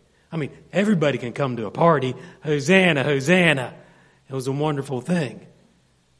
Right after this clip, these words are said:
He was the king. He deserved that parade.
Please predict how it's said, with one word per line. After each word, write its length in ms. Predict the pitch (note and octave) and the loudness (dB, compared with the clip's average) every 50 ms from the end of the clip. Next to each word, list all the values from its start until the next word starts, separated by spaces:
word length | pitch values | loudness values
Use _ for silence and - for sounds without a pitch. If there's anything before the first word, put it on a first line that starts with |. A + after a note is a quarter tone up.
| _ _ _ _ _ _ _ _ _ _ _ _ _ _ _ | _ _ _ _ _ _ _ _ _ _ _ _ _ _ _
He 180 | _ - B2+ B2 | _ -8 -6 -6
was 720 | A2+ A#2+ D3+ C#3+ A2 F#2+ E2+ - - - - - - - _ _ _ _ _ | -4 -4 -4 -6 -6 -8 -12 -16 -20 -18 -18 -16 -18 -18 _ _ _ _ _
the 140 | - G#2 - | -18 -18 -16
king. 460 | - - C#3 C3 A2+ - - - - _ _ _ _ _ _ _ _ _ _ _ _ _ _ _ _ _ _ | -12 -10 -10 -10 -10 -12 -18 -20 -20 _ _ _ _ _ _ _ _ _ _ _ _ _ _ _ _ _ _
He 220 | - C#3 D3+ D3+ | -8 -6 -6 -4
deserved 800 | B2 A#2+ A#2+ A2 G2+ B2 D3+ D#3+ C3 A2 G2 F#2 F2+ E2+ E2+ - - - - _ _ | -2 -4 -4 -2 0 0 2 2 2 0 -4 -8 -10 -12 -16 -18 -20 -20 -20 _ _
that 280 | - A#2 A2+ G#2 G2+ - | -8 -6 -6 -6 -6 -8
parade. 680 | - B2 A2+ A2+ B2 B2 G#2+ F#2 E2+ D#2+ - - _ | -10 -10 -8 -6 -4 -6 -6 -6 -10 -14 -20 -20 _